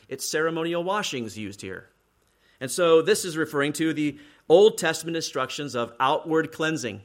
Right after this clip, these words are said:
not, not inward, outward cleansing. And then you have the laying on of hands. We looked through many Old Testament passages in Leviticus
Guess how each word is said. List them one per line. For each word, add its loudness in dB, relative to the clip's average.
not, -4
not -4
inward, -6
outward -2
cleansing. -10
And -4
then 2
you 2
have 2
the 6
laying 4
on 2
of -4
hands. -2
We -2
looked 2
through -2
many 0
Old 2
Testament -4
passages -6
in -2
Leviticus 0